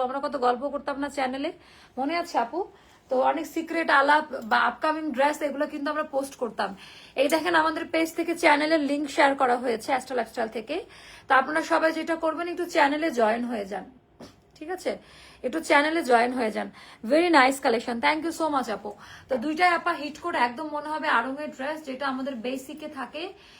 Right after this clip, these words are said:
যেটার জন্য অ্যাস্ট্রা লাইফস্টাইল আজকে এই জায়গাতে, তাই না? এই ডিজাইনগুলোর জন্য। তো বেশি সময় নিব না, যেহেতু অনেকগুলো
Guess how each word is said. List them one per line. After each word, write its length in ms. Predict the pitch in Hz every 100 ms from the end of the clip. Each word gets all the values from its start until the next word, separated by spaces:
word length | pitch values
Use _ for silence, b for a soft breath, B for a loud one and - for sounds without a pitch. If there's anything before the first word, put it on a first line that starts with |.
| B -
যেটার 380 | 214 269 320 320
জন্য 120 | 320 330
অ্যাস্ট্রা 260 | 285 262 285
লাইফস্টাইল 360 | 262 - 302
আজকে 240 | 247 233 269
এই 100 | 240
জায়গাতে, 440 | 226 208 208 202
তাই 180 | 208 254
না? 80 | 330
এই 180 | 294 269
ডিজাইনগুলোর 520 | 226 233 233 233 233 220
জন্য। 260 | 226 196 190 B B B B -
তো 40 | 247
বেশি 280 | 277 277
সময় 360 | 330 339 320 339
নিব 200 | 349 349
না, 120 | 370
যেহেতু 260 | 311 320 330 277
অনেকগুলো 320 | 320 330 339